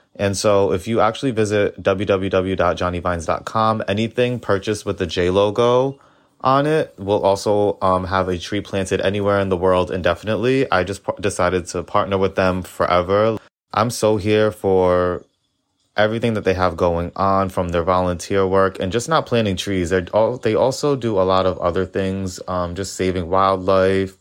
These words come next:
just doing a lot of preventative action to make sure that the world is as sustainable and clean as possible. So I'm really excited to announce this partnership. And again, it's as simple as you just scrolling down, writing a review,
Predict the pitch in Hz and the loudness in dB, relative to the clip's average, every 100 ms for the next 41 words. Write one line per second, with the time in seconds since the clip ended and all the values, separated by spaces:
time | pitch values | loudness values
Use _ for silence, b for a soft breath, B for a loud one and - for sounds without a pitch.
0 | _ 107 - 98 117 135 147 147 98 95 | _ -8 -6 -2 0 2 0 0 2 2
1 | 90 95 98 90 95 90 85 82 85 - | 2 0 -4 -2 0 0 0 0 0 -2
2 | 120 123 - 95 92 98 92 90 87 90 | -4 -4 -2 -2 0 0 0 -2 0 2
3 | 92 90 85 87 - 87 - 101 104 104 | 2 0 -2 -2 -4 -10 -4 0 0 2
4 | 104 104 90 85 - 107 104 101 101 - | 4 4 2 -2 -6 -6 -2 -2 -4 -4
5 | 87 - 92 90 - 82 82 85 87 b | -8 -4 -2 -2 -4 -4 -2 -2 -6 b
6 | b b b b _ - - 107 101 127 | b b b b _ -20 -2 0 2 2
7 | 143 - 110 104 - 92 90 90 87 80 | 2 2 2 0 -2 0 0 0 -4 -4
8 | 135 135 135 135 147 143 139 - b b | 0 0 0 -2 2 2 0 -14 b b
9 | b 95 101 95 107 113 - 101 104 95 | b 0 0 2 2 0 -2 -2 -2 -2
10 | - 110 117 113 98 92 101 95 95 - | -2 0 2 4 2 0 -4 -4 -4 -4
11 | - 98 104 113 107 98 95 95 101 b | -2 0 0 0 2 2 2 0 -4 b
12 | b b _ 90 95 98 107 110 107 95 | b b _ 0 2 2 0 0 0 -2
13 | 98 95 92 92 95 | 0 2 2 2 0